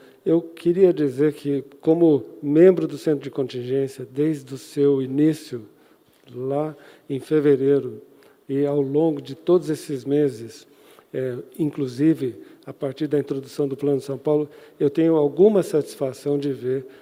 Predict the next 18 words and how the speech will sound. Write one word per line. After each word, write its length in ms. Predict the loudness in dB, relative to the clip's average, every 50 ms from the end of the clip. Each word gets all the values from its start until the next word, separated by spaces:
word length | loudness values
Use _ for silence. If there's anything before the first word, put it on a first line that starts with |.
| -20 _ _ _ _
os 200 | -2 -2 0 0
resultados 760 | 0 0 2 2 2 2 2 2 2 2 2 2 0 -4 -10
que 140 | -10 -10 -10
foram 300 | -6 -2 0 2 2 2
mostrados 720 | 2 0 -2 -4 -6 -6 -4 -2 0 0 0 -2 -4 -6 -8
agora 560 | -8 -8 -6 -6 -6 -4 -4 -4 -6 -8 -10 -18 -20 -20 -20 -20 _ _ -4
pela 180 | -2 -2 -2
secretária 640 | -4 -6 -6 -6 -6 -6 -6 -8 -8 -8 -8 -8 -4
Patrícia, 680 | -4 -4 -4 -4 -2 -2 -2 -2 -4 -8 -16 -18 -18 -18 _ _ -20 -20 -20 _ _
no 160 | -16 -16 -16 -12
sentido 540 | -8 -6 -6 -6 -4 -4 -4 -2 0 -2
de 180 | -2 -2 -4 -6
que 400 | -6 -6 -4 0 2 2 2 0 -2 -12 -20 -20 -20 -20 _ -6
nós 240 | -6 -6 -6 -6
conseguimos 960 | -4 0 2 2 2 2 -4 -8 -6 -2 0 2 2 2 0 -2 -6 -8 -14 -18 -20 -20 -12 -2
evitar 720 | 0 2 2 2 0 -4 -4 -6 -6 -4 -4 -2 -4 -6 -8 -12 -20 -20 -20 -20 -20 _ -8
uma 140 | -6 -6 -4
situação 840 | -2 -2 -2 0 0 -2 -2 -2 -4 -2 0 0 0 0 -4 -8